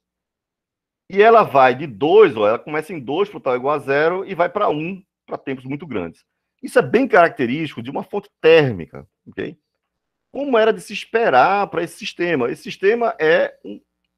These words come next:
um sistema de osciladores, todo mundo com a mesma frequência, tá certo? Emitindo luz numa determinada direção.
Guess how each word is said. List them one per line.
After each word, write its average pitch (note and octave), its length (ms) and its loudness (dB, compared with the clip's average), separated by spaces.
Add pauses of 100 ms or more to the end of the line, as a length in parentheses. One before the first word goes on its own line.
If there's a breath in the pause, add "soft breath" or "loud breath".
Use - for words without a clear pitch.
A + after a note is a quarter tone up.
(340)
um D#3+ 160 -8
sistema B2+ 360 -6
de B2+ 60 -4
osciladores, F3+ 540 -2
todo F3+ 200 -4
mundo B2+ 140 -4
com B2 80 -6
a G#2+ 40 -6
mesma A2+ 160 -4
frequência, - 680 -8 (260)
tá D3+ 80 -20
certo? C3 320 -6 (480 soft breath)
Emitindo G#3+ 460 0
luz F3 400 0
numa E3 160 0
determinada D3 400 4
direção. B2+ 520 -2